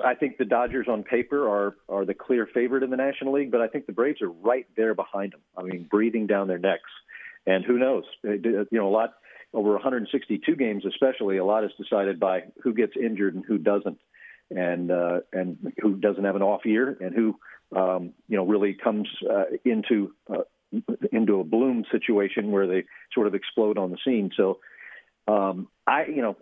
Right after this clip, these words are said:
I, I would rank the Dodgers and the Braves as, as one and two, but the Braves have their work cut out for them in the National League East.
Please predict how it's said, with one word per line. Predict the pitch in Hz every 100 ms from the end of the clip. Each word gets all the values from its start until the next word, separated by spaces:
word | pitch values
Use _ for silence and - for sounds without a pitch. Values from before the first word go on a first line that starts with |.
| -
I, | 113
I | 117
would | 135 123
rank | 120 127 123 -
the | 117
Dodgers | 110 123 120 127
and | 117
the | 104
Braves | 110 117 117
as, | 110 104 - -
as | 104 101 95
one | 107
and | 117 104 -
two, | 127 160 - _
but | 101
the | -
Braves | 117 127
have | 139
their | 131
work | 120 160 -
cut | 117
out | 107 -
for | 104
them | 101
in | 101
the |
National | 98 107 - 104
League | 101
East. | 117